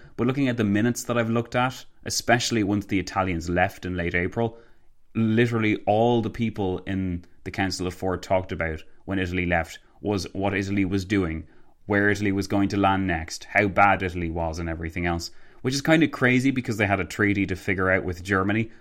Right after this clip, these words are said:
but all they seemed willing to talk about was the Italians. So it was really interesting to see that, because I felt like I was discovering that for the first time.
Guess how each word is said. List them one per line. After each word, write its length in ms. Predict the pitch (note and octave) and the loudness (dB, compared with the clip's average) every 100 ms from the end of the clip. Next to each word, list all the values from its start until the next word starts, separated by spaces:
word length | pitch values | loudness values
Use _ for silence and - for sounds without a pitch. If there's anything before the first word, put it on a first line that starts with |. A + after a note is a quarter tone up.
| - | -10
but 100 | A2 | -2
all 120 | A#2+ | 2
they 100 | C3+ | 2
seemed 260 | C3 C3 A#2 | 2 2 2
willing 260 | A2 A2+ G#2 | 4 2 2
to 80 | |
talk 280 | F#2+ G#2+ G2+ | 2 2 4
about 340 | G2 F#2+ F#2+ - - - | 2 2 0 -4 -16 -16
was 400 | - F#2 F2+ - | -4 -2 -2 -4
the 200 | E2+ F2+ | -8 -6
Italians. 640 | D#2+ - G#2+ G#2+ F2+ D#2+ - - - | -6 -2 0 2 0 -4 -10 -16 -14
So 260 | - A#2+ A2+ | -2 2 4
it 60 | |
was 180 | B2 A2+ | 4 2
really 200 | B2+ B2+ | 2 2
interesting 420 | A#2+ A2+ - G#2+ | 2 0 -2 -4
to 60 | F#2+ | -2
see 320 | - A2+ A2 | -4 0 0
that, 340 | F2+ E2+ E2+ | 0 -4 -6
because 320 | G2 F2+ G2 - - - - | -6 -4 -4 -6 -18 -16 -6
I 80 | - | -4
felt 220 | A2 B2 | 0 2
like 140 | A2+ A#2 | 4 4
I 80 | A2+ | 4
was 220 | G#2+ F2+ | 2 0
discovering 560 | - - A#2 A2 A2+ | -4 -4 0 2 2
that 160 | A2 G#2+ | 2 0
for 120 | - | -4
the 80 | F#2 | -6
first 400 | F2 F#2+ F2 - | -4 -4 -4 -6
time. 420 | - F#2+ F2 D#2+ | -8 -4 -4 -6